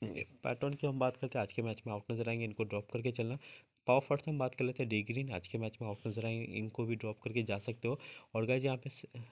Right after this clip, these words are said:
अ, शी जॉनसन जो आपको स्टार्ट करते हुए नजर आएंगे, ये काफ़ी अटैकिंग प्ले करते हैं, टेन पॉइंट फ़ाइव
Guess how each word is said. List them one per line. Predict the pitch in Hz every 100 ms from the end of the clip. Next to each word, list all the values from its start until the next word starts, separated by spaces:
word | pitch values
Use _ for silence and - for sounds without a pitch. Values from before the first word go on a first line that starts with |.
| -
अ, | 113 104
शी | - 135
जॉनसन | 135 127 143
जो | 123
आपको | 110 -
स्टार्ट | 117 - 104 -
करते | 104 120
हुए | 113
नजर | 104 98
आएंगे, | 101 101
ये | 104 123
काफ़ी | 127 117 131
अटैकिंग | 117 117 135
प्ले | 123 127
करते | 120 120 147
हैं, | 165 - - -
टेन | 139
पॉइंट | 139 139
फ़ाइव | - 127